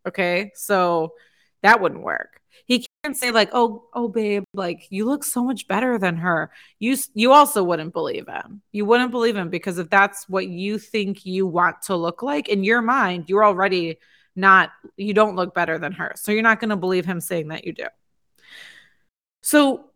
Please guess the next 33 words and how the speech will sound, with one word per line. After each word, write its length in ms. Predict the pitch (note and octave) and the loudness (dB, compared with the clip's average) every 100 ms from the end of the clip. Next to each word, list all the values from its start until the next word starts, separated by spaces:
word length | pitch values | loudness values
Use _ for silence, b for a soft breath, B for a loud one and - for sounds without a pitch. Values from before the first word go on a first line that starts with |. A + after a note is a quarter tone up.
| - | -10
what 240 | G#3+ A#3 | 4 4
did 120 | D#4+ - | 4 2
she 180 | D#4 | 0
want 360 | A3+ G3+ G#3+ B3 | 2 6 6 4
him 220 | B3 A3+ | 0 -2
to 160 | A#3 G3 | -2 -4
say 440 | - G#3 A#3+ F#3+ | -2 2 4 4
exactly? 640 | - D3+ F3 - - C3 B2 | 0 -6 -8 -8 -8 -6 -4
Like, 140 | G3 | -2
what 260 | G#3 C4+ C4+ | 2 2 2
would 120 | D4+ | -2
have 160 | C#4 | -2
made 300 | G#3+ G#3+ A3 G#3 | -2 -2 -2 0
her 200 | G3+ F#3 | 0 0
happy 580 | G3 G3 G3 E3+ E3 | 2 4 4 0 -2
in 180 | - F#3 | -4 -2
that 200 | F3+ D#3+ | 0 0
moment? 500 | E3+ F3+ A#3 G3+ D#3+ - | -2 -4 -4 -4 -6 -6
It's 140 | G3+ | -2
like 180 | B3 - | -2 0
asking 480 | A3+ A#3 A3+ C#4+ C#4+ | 2 2 0 -6 -4
a 60 | C#4 | -2
man, 360 | A3 F#3+ F#3 | -2 -2 -4
"Do 180 | E3 F#3 | -4 -2
I 120 | F3+ | 0
look 240 | E3+ E3 - | -2 -6 -8
fat?" 300 | F3 - - - | -8 -6 -8 -4
There's 200 | C#4 D#4+ | -4 -2
no 160 | G#4+ C#4+ | -4 0
good 180 | E4 | 0
answer 400 | F#3+ F3+ D#3+ F#3 | 0 -2 -4 -6
for 180 | F3+ F#3+ | -6 -4
that. 340 | F3 F#3 B3 | -2 -2 -4